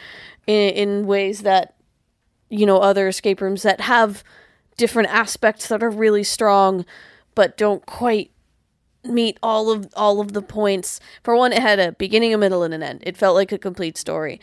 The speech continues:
The hint system, um, was tied into that story. The puzzles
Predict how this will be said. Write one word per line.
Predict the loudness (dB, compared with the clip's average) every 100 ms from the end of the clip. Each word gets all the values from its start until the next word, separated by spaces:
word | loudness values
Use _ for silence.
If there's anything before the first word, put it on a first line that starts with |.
| -20 -20 -4
The | 2 4 4 2
hint | 0 0 0
system, | -2 -2 0 2 2 2 -6 -12 -20 _ -4
um, | 0 2 0
was | -4 -6
tied | 0 2 2 0
into | -4
that | -4 -4
story. | -6 -4 -2
The | -4 -2
puzzles | -2 0 2 2 0 -2